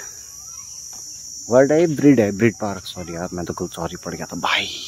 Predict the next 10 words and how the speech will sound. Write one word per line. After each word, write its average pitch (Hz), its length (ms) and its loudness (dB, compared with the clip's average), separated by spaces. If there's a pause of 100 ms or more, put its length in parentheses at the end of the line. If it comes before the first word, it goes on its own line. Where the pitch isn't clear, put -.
गलती - 260 -10
हो - 100 -14
गई, - 300 -12
sorry। - 300 -6 (1160)
लो 110 140 8
भाइयों 82 280 2 (1000)
यार 101 120 0
क्या 98 240 0
करूँ 92 280 -2
यार, 85 200 -4